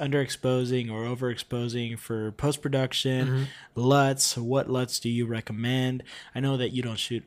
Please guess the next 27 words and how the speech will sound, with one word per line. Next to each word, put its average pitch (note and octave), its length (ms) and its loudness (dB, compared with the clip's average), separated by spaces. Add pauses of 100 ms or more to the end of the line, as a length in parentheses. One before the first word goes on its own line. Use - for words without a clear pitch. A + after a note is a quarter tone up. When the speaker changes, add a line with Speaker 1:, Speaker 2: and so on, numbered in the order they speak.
Speaker 1:
a A2+ 40 -6
lot A#2+ 460 0
of C#3 80 0
video, D#3+ 480 4
Speaker 2:
Yeah. G#3+ 180 6
Speaker 1:
but, A#2+ 320 0
uh, A2 300 -2
what B2+ 160 0
are, C#3 60 4
what B2+ 200 -2
are B2+ 40 -2
your A2+ 160 -2
thoughts G2 320 -6
on F#2 140 -8
this? F#2 320 -10 (120)
Speaker 2:
Uh, F3 540 10
so F3 280 2
it F3 120 0
might G3+ 180 4
be G3+ 80 6
a F3+ 80 8
little D#3+ 160 4
bit C#3+ 160 0
different C#3+ 260 -2
for C3+ 140 -4
me. D3+ 500 4
Um, B2 460 4